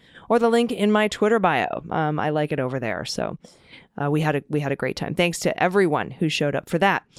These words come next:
Later in this show, I'm gonna be talking with Kat Calvin. She has a new book out called American Identity in Crisis, Notes from an Accidental Activist. You remember she was on the show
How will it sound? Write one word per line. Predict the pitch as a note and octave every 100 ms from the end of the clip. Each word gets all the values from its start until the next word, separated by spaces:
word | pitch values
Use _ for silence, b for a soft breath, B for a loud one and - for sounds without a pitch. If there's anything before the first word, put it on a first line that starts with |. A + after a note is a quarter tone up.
| B B
Later | - G#3+ G#3+
in | F#3+ F3+
this | F3 D#4+
show, | - F3 D#3+
I'm | G3
gonna | F3+
be | E3+
talking | F#3 D#3+ F3
with | F3
Kat | - A3+ -
Calvin. | - A#3+ B3 D#3 -
She | -
has | E3+ E3
a |
new | E3+
book | E3 F#3+
out | E3 D3+
called | - D#3 D3+ -
American | E3 D#3+ D#3+ G#3 C4 B3
Identity | G3+ F#3+ A3 F#3
in | D3+
Crisis, | D#3 - G3+ - C#3+ D3 - b b -
Notes | E3+ F#3 G3
from | - G#3
an | G#3
Accidental | E3 D#3 F3 D3+ D3+ D#3+ -
Activist. | G#3 A3+ F3+ B2 - -
You |
remember | E3 E3+ E3+
she | E3 E3+
was | E3
on | D#3+
the | D#3
show | - D#3+ D#3